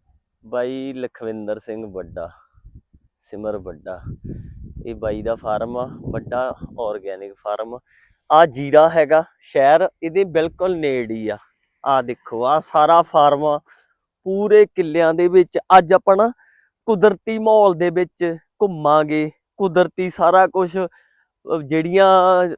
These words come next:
ਆਪਣੀਆਂ ਸਬਜ਼ੀਆਂ, ਫਲ, ਉਹ ਸਾਰੇ ਬਾਈਆਂ ਦੇ ਆਰਗੈਨਿਕ ਆ। ਆ ਦੇਖੋ, ਇੱਥੋਂ ਸ਼ੁਰੂ ਹੁੰਦਾ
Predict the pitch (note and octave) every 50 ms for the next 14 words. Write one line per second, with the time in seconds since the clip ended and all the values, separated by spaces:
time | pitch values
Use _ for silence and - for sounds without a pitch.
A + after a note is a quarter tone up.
0 | _ - E2+ D#3 E3+ - - F3 E3 E3+ F3 E3+ - - - F3 D#3 C#3+ B2+ C3+
1 | D#3+ D#3+ E3 E3 E3 E3 E3 - - D#3+ D3+ D#3 E3 E3+ - - F3+ F#3 G3 -
2 | - G3 E3+ E3+ F3 F#3+ G3 E3+ F3+ E3+ D#3+ D#3+ D#3+ D#3+ D3+ E3+ E3 D#3 D3+ C#3+
3 | C3 A#2+ C#3 C3 B2+ C3 C3+ B2 - B2+ B2 A#2+ _ _ _ _ _ _ _ _
4 | _ _ - - D#3 E3+ F3+ F3 F3+ E3+ _ - G3 F#3 F#3 - _ - G3+ F#3+
5 | F3+ - E3+ D#3+ F3 G3 G3+ F#3 F3 E3+ D#3 E3 E3+ E3